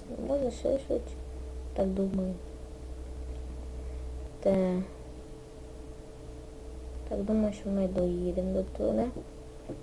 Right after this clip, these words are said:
Так, п'ятнадцять тисяч у нас вже є в кармані. Ну, Ну, пару серій, сім. Вже восьма серія. Та пару серій вже можна вже мати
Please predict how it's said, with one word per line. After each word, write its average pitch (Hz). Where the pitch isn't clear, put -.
Так, 185
п'ятнадцять 247
тисяч 247
у -
нас 214
вже 202
є 220
в -
кармані. 196
Ну, 339
Ну, 277
пару 285
серій, 269
сім. 262
Вже 220
восьма 220
серія. 220
Та 226
пару 220
серій 220
вже 208
можна 202
вже 185
мати 185